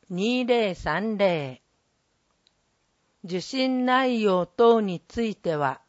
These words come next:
保健福祉課、保健。電話、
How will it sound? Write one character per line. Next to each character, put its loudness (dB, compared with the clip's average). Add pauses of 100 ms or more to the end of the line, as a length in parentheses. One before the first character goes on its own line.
(760)
保 -4
健 -2
福 -8
祉 -8
課、 -2 (160)
保 -4
健。 -4 (920)
電 0
話、 -2